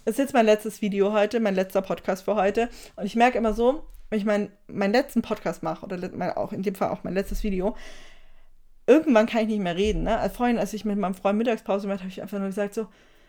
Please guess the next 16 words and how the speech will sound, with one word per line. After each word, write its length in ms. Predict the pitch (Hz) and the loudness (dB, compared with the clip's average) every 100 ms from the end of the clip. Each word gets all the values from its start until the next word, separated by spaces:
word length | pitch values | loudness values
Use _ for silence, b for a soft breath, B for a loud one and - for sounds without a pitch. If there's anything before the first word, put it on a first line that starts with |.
| b - | b -14
„Boah, 100 | 214 | -8
Schatz, 220 | 220 220 | -6 -8
ich 120 | 202 | -10
kann 160 | - 196 | -6 -6
nicht 180 | 190 | -4
mehr 140 | 180 185 | -4 0
reden.“ 380 | 220 240 180 262 - | 2 2 4 2 4
<laughs> 40 | |
Also 200 | - 233 | 2 2
ich 60 | 214 | 4
meine, 260 | 208 196 | 2 2
er 160 | 185 175 | 0 -2
ist 140 | 185 | -2
bestimmt 300 | 196 - 196 | -6 -6 -4
nicht 160 | 185 185 | -4 -4
traurig, 500 | - 208 226 254 | 2 4 4 0